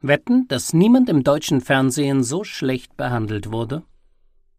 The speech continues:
Beim Deutschen Fernsehpreis im Jahr zweitausendeinundzwanzig war Thomas Gottschalk eingeladen, um die Auszeichnung für die beste Schauspielerin, den besten Schauspieler vorzunehmen.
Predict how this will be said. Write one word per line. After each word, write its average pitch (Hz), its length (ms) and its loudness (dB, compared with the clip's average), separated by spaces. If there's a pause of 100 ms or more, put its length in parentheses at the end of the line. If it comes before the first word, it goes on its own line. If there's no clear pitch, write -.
(800)
Beim 165 160 0
Deutschen 233 340 2
Fernsehpreis 135 920 -4
im 151 180 -4
Jahr 147 240 0
zweitausendeinundzwanzig 151 1400 -4
war 143 160 -6
Thomas 180 340 -4
Gottschalk 139 580 -2
eingeladen, 156 760 0 (240)
um 180 120 -2
die 160 220 -2
Auszeichnung 185 880 0
für 175 180 -6
die 147 140 -4
beste 156 420 -6
Schauspielerin, 131 1000 0 (200)
den 147 280 -2
besten 156 340 -4
Schauspieler 127 640 -4
vorzunehmen. 120 760 0